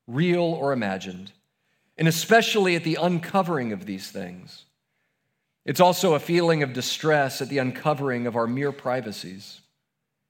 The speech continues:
As generations of Bible readers have recognized, this passage, Genesis three, suggests that the confluence of these sources, uh, of distress with a few words of great sorrow and mystery.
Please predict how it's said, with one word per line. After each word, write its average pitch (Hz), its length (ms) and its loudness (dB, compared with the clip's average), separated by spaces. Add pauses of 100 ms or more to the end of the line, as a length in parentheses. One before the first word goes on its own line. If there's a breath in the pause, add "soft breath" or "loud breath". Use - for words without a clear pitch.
(520)
As 147 160 0
generations 180 760 4
of 131 120 -4
Bible 160 300 4
readers 139 380 -2
have 120 140 -8
recognized, 117 840 -4 (560)
this 170 180 2
passage, 151 580 0
Genesis 135 380 -4
three, 113 380 -6 (880)
suggests 185 640 2
that 185 100 -2
the 165 80 0
confluence 202 640 2
of 165 140 -2
these 147 160 -2
sources, 175 840 -4 (180)
uh, 143 240 -2
of 147 140 -4
distress 139 800 0
with 127 120 -6
a 127 60 -6
few 208 260 -4
words 170 400 0
of 120 120 -6
great 131 240 -2
sorrow 156 480 0
and 139 120 -4
mystery. 98 440 -10